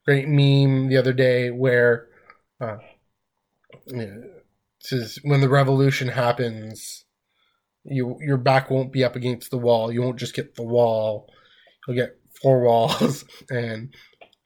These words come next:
a nice house and a full meal because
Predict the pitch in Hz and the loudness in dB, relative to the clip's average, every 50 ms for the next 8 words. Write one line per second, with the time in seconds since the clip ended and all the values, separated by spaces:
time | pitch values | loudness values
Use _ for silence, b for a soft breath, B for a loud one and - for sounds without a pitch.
0 | _ _ - 127 120 117 120 120 - - - - - 143 135 127 123 113 - - | _ _ -6 -6 -4 -2 -2 -4 -4 -6 -8 -4 -2 0 0 0 0 -2 -6 -10
1 | - - - 117 117 113 - - - 135 127 123 120 120 123 123 120 113 110 107 | -12 -10 -8 -8 -8 -8 -10 -6 -4 -2 -2 0 0 -2 -2 0 0 0 -2 -4
2 | - - B B B B B B B B B B _ - 135 127 117 - - - | -6 -8 B B B B B B B B B B _ -8 -6 -6 -6 -6 -2 0
3 | 131 123 117 113 110 110 - - - | 0 0 0 -2 -4 -10 -16 -18 -20